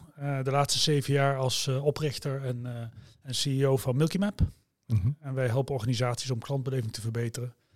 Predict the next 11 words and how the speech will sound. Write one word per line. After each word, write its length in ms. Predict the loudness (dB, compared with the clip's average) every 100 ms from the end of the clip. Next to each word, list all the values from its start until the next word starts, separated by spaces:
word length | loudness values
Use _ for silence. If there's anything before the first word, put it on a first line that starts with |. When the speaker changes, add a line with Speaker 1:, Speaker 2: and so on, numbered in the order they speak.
| -20 -20 -20 _ -16
Speaker 1:
Eh, 100 | -8
door 120 | -4 -2
middel 200 | -4 -6
van 200 | -8 -6
een 180 | -6
softwareplatform 920 | 0 0 0 0 0 0 0 0 -2 -8 _ -6
en 120 | -2
door 80 | 0
middel 180 | 0 -2
van 160 | -6 -6
methodieken 540 | -6 -2 0 2 0